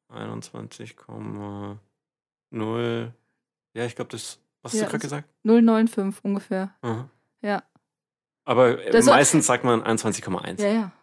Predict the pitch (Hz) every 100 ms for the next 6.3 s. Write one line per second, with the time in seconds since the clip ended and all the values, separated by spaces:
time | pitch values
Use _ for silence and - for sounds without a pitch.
0 | _ _ _ _ - 220 110 104 92 92
1 | 87 - _ - - 185 170 160 170 160
2 | _ _ 254 220 _ _ 226 214 - 180
3 | - 165 - - - - - _ 247 277
4 | - - 262 - 190 185 196 226 240 226
5 | - 233 214 - 196 170 151 - - -
6 | 139 160